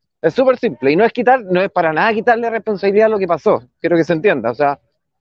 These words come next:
esto podría haber pasado contra Audax, podría haber pasado, eh, la U,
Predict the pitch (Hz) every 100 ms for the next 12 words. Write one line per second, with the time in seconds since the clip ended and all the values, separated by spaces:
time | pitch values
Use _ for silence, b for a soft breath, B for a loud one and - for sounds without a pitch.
0 | _ _ _ 185 208 208 208 190 190 214
1 | 196 185 214 240 233 220 208 196 190 202
2 | 175 - 196 196 185 165 - - 170 170
3 | 156 151 175 190